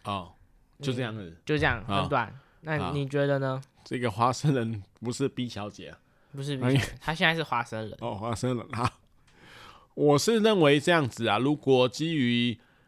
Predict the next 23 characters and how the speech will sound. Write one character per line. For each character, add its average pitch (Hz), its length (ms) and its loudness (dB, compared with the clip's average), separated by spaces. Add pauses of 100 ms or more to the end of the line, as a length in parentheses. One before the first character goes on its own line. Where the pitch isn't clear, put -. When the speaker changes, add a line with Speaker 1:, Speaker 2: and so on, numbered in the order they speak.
(420)
Speaker 1:
人 127 340 4
跟 151 240 2
人 117 240 2
正 139 220 2
常 104 280 -6
的 110 140 -4
位 139 260 4
置 98 240 -6
的 92 160 -8
话， 110 320 -2
因 156 120 -4
为 147 100 0
他 131 160 0
已 127 60 0
经 131 100 -2
分 135 180 -2
手 107 220 -4
了 76 60 -10
嘛， 76 140 -6
分 151 220 -6
手 110 140 -2
之 127 240 -6
后 120 260 -2